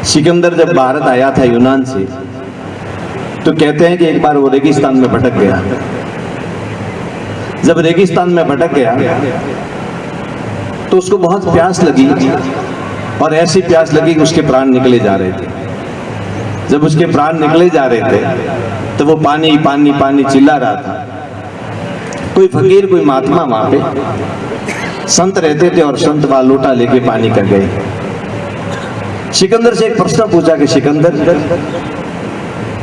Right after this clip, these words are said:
तू, तू क्यों जंगल, यहां पर भटक गया रेगिस्तान में?" तो सिकंदर ने कहा कि "मैं भारत को जीतने के लिए आया था,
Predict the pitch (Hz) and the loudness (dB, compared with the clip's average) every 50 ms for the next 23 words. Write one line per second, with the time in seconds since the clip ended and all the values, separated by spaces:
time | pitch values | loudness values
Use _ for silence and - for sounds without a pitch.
0 | 101 98 101 - - - - - 104 101 - - - - - - - - - - | -8 -8 -10 -10 -8 -8 -8 -8 -8 -8 -8 -8 -8 -8 -10 -10 -10 -10 -8 -8
1 | - - - - - - 247 240 - - - 247 - - - 247 247 - - - | -8 -8 -8 -6 -2 -2 -2 0 0 0 0 -2 -2 -2 -4 -6 -6 -6 -6 -6
2 | - - 240 269 294 262 240 214 196 196 196 214 202 196 180 180 180 180 170 - | -2 2 4 4 4 4 2 2 2 2 2 2 2 2 2 2 2 0 0 0
3 | 160 143 127 147 - 127 147 143 139 131 127 127 131 123 123 113 107 104 101 101 | 0 0 0 0 2 2 2 4 4 2 4 4 2 2 2 2 0 0 0 0
4 | 107 107 120 147 143 - 143 - 165 175 175 175 170 165 165 165 170 160 170 175 | 0 2 2 2 2 2 2 2 4 4 4 4 2 2 2 2 2 2 2 2
5 | 156 156 139 131 127 120 - - 135 135 143 - 131 135 143 127 120 127 131 - | 2 2 4 4 2 2 0 0 0 0 0 0 2 2 2 4 4 4 4 4
6 | 143 143 147 143 139 143 131 131 127 127 127 135 135 135 147 165 170 | 4 4 4 4 4 4 6 6 4 4 4 2 2 0 -4 -6 -8